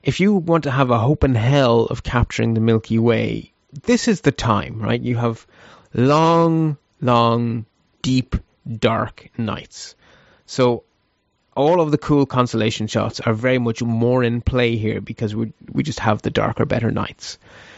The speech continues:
So it's definitely worth, when the moon is not in the sky, heading out and trying to do as long of an exposure as your equipment will let you get away with, with as low of an f, no, uh, f-stop as your lens will let you get away with, basically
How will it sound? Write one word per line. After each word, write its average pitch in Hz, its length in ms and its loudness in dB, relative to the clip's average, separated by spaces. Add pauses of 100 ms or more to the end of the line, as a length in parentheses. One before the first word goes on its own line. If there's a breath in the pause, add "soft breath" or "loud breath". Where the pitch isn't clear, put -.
(220 loud breath)
So 147 240 4
it's 143 220 2
definitely 147 800 -2
worth, 123 420 0
when 117 100 2
the 117 60 0
moon 123 240 2
is 110 100 -4
not 117 240 0
in 127 100 2
the 120 60 0
sky, 110 380 -2
heading 117 320 0
out 110 260 -2
and 120 260 -6
trying 120 380 0
to - 120 -10
do 113 500 0
as 113 140 -4
long 123 300 2
of 123 100 0
an 120 80 0
exposure 113 520 -2
as 107 160 -4
your 117 180 2
equipment 117 460 -2
will 113 100 -2
let 117 280 -2
you 156 80 2
get 139 140 2
away 117 240 2
with, 113 340 0 (500 loud breath)
with 117 240 0
as 113 160 -2
low 139 260 2
of 147 120 2
an 135 80 2
f, 131 220 0
no, 131 100 2
uh, 123 80 -2
f-stop 123 720 0
as 117 140 0
your 113 100 2
lens 123 320 0
will 110 80 -2
let 117 260 0
you 139 120 2
get 127 100 2
away 117 260 2
with, 117 280 -2
basically 123 640 -2